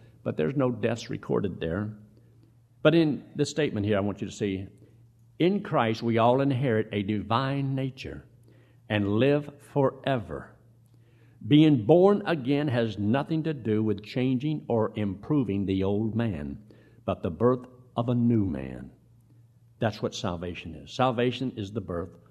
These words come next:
of a new man. This new birth is born of God. It's a spiritual birth. You cannot see a spiritual birth.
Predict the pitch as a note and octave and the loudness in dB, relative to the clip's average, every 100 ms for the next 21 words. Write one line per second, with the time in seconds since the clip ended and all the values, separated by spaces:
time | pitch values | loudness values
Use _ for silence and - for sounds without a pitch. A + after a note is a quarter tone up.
0 | - _ - E2 D2 D#2 E2+ G2 E2 C#2 | -20 _ -8 -6 -4 -4 -4 -4 -6 -12
1 | C#2 - - _ - _ - - A#2+ - | -18 -20 -20 _ -20 _ -14 -4 -4 -2
2 | B2 E3+ G3 A#2 G#2+ B2+ G#2 G2+ A2+ B2 | 2 4 2 0 -2 -2 -8 -4 -2 0
3 | B2 A2+ G2+ B2 G2 G#2+ - C#3 - - | -2 -4 -6 -6 -4 -4 -2 -4 -6 -2
4 | F3 E3+ C#3+ - A2 F2 F#2+ F2 - A#2+ | 2 4 2 0 -4 -2 -2 -4 -2 -2
5 | A#2 C#3+ C3+ C3 A#2+ - - - F3+ C3+ | -2 -4 -4 -4 -6 -10 -10 -4 -2 -4
6 | G2 G2 - - - G2+ F2+ - E2 D#2 | -6 -10 -10 -12 -4 -2 -2 -8 -12 -12
7 | E2 D#2 D2+ | -12 -12 -16